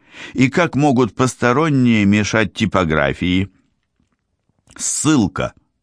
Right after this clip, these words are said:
Но он уже год на свободе, да и не мешала ему ссылка публиковать стихи и поэмы.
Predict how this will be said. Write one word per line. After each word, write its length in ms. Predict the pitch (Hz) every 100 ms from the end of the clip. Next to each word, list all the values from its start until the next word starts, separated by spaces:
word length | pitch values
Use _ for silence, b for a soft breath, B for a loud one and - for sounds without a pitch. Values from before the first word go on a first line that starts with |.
| _
Но 200 | - 80
он 100 | 87
уже 240 | 92 87 98
год 300 | 85 95 95
на 120 | 90
свободе, 680 | - 78 67 87 98 85 b b b b
да 160 | 87 101
и 100 | 98
не 100 | 95
мешала 460 | 87 - 87 101
ему 280 | 98 90 98
ссылка 520 | - - 104 85 95
публиковать 680 | 80 85 90 85 90 78 78
стихи 480 | - 76 78 80 80
и 40 |
поэмы. 600 | 71 69 65 71 71 82